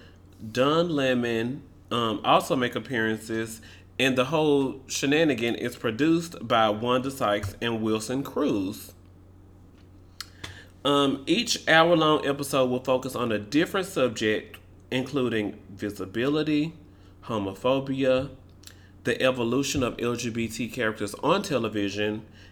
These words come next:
and coming out in the television industry. Janet Mock and Neil Patrick Harris will narrate.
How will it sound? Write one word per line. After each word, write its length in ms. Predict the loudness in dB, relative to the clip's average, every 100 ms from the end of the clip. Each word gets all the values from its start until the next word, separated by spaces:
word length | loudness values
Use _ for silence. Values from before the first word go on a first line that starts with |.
| -20 -2
and 580 | 2 4 4 2 0 -4 -10
coming 480 | -6 -2 0 -2 0
out 260 | 0 0 -4
in 120 | -4
the 100 | -4
television 680 | -6 -6 -4 -4 -2 -6 -4
industry. 560 | -6 -6 -8 -10 -12 -14 -18 -20 -20 -20 -20 -20 -20 -20 -20 -20 -20 -18 -10
Janet 420 | -2 2 2 2 0
Mock 440 | 0 0 -2 -10 -16 -20 -14 -2
and 500 | 2 4 4 2 0
Neil 240 | 2 2
Patrick 380 | 2 -2 -2 -4
Harris 420 | -2 0 0 -2
will 160 | -2 0
narrate. 720 | 2 2 0 -2 -6 -12 -18